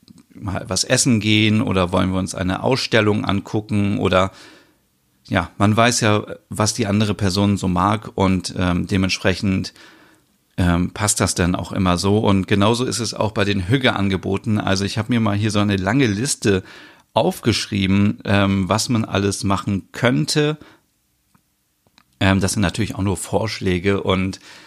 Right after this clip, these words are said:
ähm, ihr solltet da auf jeden Fall selber mal kreativ werden und überlegen, was, ähm, was macht euch Spaß in der Gruppe? Also wo könntet ihr euch vorstellen, dass ihr irgendwas unternehmen würdet? Mm.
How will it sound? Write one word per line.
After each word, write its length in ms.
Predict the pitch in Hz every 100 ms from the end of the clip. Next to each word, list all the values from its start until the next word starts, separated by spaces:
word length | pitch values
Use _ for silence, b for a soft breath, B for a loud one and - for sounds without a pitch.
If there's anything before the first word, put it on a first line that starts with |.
| B B -
ähm, 380 | 95 92 98 104
ihr 120 | 95
solltet 320 | - 98 -
da 80 | 95
auf 140 | 87
jeden 160 | 101 90
Fall 240 | 98 92
selber 280 | 87 98 104
mal 160 | 98 92
kreativ 580 | - 101 - 117 107
werden 280 | 101 95 98
und 180 | 98 98
überlegen, 600 | 98 92 92 98 101 101 B B B B _
was, 380 | 101 110 - -
ähm, 500 | 98 92 92 90 101
was 260 | 101 - -
macht 240 | 98 -
euch 300 | 95 107 104
Spaß 400 | - 90 82 -
in 100 | 101
der 80 | 90
Gruppe? 420 | - 98 - 92
Also 360 | 90 90 90 85
wo 140 | 101
könntet 360 | - 110 98 -
ihr 140 | 95
euch 140 | 98 -
vorstellen, 640 | 101 95 - 95 92 95 B B B B
dass 220 | - 95 123
ihr 260 | 98 92
irgendwas 600 | - 98 98 92 87 -
unternehmen 600 | - 98 98 92 113 120
würdet? 400 | 90 85 - - _ _ _ _ _ _ _ _ _ _ - _ -
Mm. 520 | 107 101 101 101 104